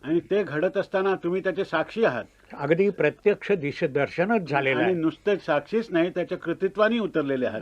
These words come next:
Speaker 2: त्याच्यामध्ये भाग घेतलेला
Speaker 1: हो,
Speaker 2: आहे.
Speaker 1: तर ह्या
Speaker 2: हं.
Speaker 1: दृष्टीने मला आपल्याला विचारायचं होतं
Speaker 2: हं.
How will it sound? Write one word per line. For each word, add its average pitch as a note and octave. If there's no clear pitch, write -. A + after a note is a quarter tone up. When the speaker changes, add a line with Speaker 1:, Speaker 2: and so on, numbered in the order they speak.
Speaker 2:
त्याच्यामध्ये E3
भाग D3
घेतलेला C#3
Speaker 1:
हो, C3+
Speaker 2:
आहे. A#2
Speaker 1:
तर E3+
ह्या C#3+
Speaker 2:
हं. F3
Speaker 1:
दृष्टीने F3+
मला E3+
आपल्याला D#3
विचारायचं D3+
होतं C#3
Speaker 2:
हं. A#2+